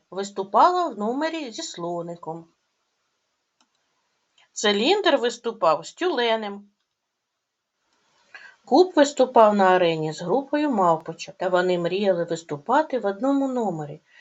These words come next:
всією родиною разом, як акробати. Вони довго тренувалися, виконували різні акробатичні трюки, і врешті Кубу, Циліндру і Кулі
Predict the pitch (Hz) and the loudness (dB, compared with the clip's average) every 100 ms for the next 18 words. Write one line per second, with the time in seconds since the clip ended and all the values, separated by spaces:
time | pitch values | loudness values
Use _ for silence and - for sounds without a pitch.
0 | - - 214 233 294 269 233 214 208 247 | -20 -8 -4 -2 0 0 -2 -2 -4 -4
1 | 240 233 226 233 190 143 139 143 _ _ | -4 -4 -2 0 0 -4 -14 -20 _ _
2 | 160 233 233 226 208 190 165 151 - - | -4 -4 -4 -12 -10 -8 -8 -10 -12 -20
3 | _ _ _ _ _ - 190 214 202 240 | _ _ _ _ _ -6 -2 -2 0 -2
4 | 247 240 247 240 240 214 175 208 208 165 | -2 -4 -2 -2 -2 -2 -2 0 -2 -6
5 | - 165 _ _ - 170 165 220 277 233 | -14 -20 _ _ -6 -6 0 0 0 -2
6 | 190 165 196 247 214 185 175 165 165 190 | -2 -2 -4 -6 -8 -8 -8 -8 -8 -10
7 | 202 247 240 233 202 185 - 180 _ _ | -12 -10 -10 -8 -8 -10 -14 -20 _ _
8 | _ _ 180 180 202 202 - 156 151 - | _ _ -6 2 2 2 -4 -12 -12 -8
9 | 196 175 156 - 156 170 170 147 151 147 | -8 -8 -14 -10 -8 -8 -8 -10 -12 -14
10 | 147 - 214 277 277 | -18 -10 -6 -4 -6